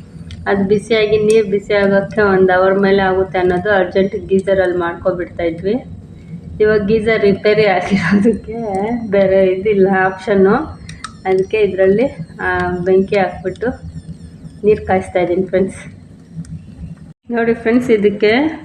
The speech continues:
ಈ ಥರ ಎಲ್ಲ ಬೆಂಕಿ ಒಳಗಡೆ ಹಾಕ್ಬಿಟ್ಟು ಈ ಥರ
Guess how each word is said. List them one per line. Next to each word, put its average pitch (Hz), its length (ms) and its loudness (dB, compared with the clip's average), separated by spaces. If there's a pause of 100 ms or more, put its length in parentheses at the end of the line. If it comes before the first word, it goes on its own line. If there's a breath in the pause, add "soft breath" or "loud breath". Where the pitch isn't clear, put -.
(640 loud breath)
ಈ 226 60 4
ಥರ 214 240 -2
ಎಲ್ಲ 233 220 2 (140)
ಬೆಂಕಿ 220 320 0
ಒಳಗಡೆ 220 380 2
ಹಾಕ್ಬಿಟ್ಟು 208 500 -2
ಈ 233 140 2
ಥರ 208 120 0